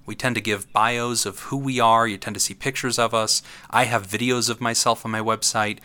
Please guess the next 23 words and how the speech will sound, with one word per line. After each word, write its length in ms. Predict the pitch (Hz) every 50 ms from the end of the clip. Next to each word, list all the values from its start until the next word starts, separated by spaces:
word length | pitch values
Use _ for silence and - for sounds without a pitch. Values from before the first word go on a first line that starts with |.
| - - - - -
because 220 | 131 127 151 147
I 80 | 147 135
want 360 | 113 110 117 135 151 151 -
a 60 | -
pers-, 280 | - - 117 107 - - -
a 80 | 120 -
potential 440 | - - - 135 131 127 - 110
patient 460 | - - - 156 190 - - 127 104 -
to 100 | - 107
be 100 | 110 113
able 80 | 110 110 110
to 100 | - - -
size 240 | - 107 110 107 -
me 140 | 113 104 113
up 180 | 143 151 - 110
and 160 | 101 101 101 - - - - - -
kind 160 | - 131 123
of 80 | 117 123
in 100 | 120 120
their 180 | 117 113 107
own 200 | 107 113 110 104
mind 360 | 101 101 113 131 131 117 107
say, 380 | - - - 107 104 104 104 104